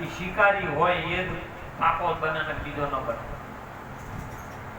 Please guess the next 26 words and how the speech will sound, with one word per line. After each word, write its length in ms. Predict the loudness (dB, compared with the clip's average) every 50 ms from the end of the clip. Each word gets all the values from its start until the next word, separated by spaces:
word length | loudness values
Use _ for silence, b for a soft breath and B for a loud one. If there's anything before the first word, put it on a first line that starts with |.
| -10 -10 -8 -6
કે 80 | -4 0
તને 200 | 2 2 2 4
હવે 260 | 4 4 6 6 6
ડાળી 340 | 6 6 8 8 8 6 6 2
પાડી 240 | 4 6 6 6 6
છે, 540 | 2 2 2 0 0 0 -4 -8 -8 -6 -2
તો 60 | 0
આ 80 | 2 4
ડાળીને 340 | 4 4 4 4 4 2 4
પાછી 320 | 4 6 6 6 4 0 0 2
ચોંટાડી 340 | 4 4 4 4 2 0 0
દે 100 | 0 -2
ને 260 | -2 -2 -4 -4 -4
યાર. 100 | -4 -4 -6 -8 -10 -10 -10 -10 -10 -10 -12 -12 -10 -10 -10 -10 -10 -8
તો 80 | -4 0
કે 60 | 4 6
આ 200 | 6 6 6 4
તો 100 | 2 4
બને 260 | 4 4 4 4 2 2
એવું. 440 | 2 2 2 2 2 2 0 -2 -6 -8 -10 -10 -10 -10 -10 -10 -8 -8 -8 -8 -6 -2
તો 80 | -2 0
કે 160 | 2 4 4
હું 340 | 4 6 4 2 0 2 4
તારું 220 | 4 4 4 4
માણસ 360 | 4 4 6 6 4 2 0 -2
જીવન 200 | 0 0 0 0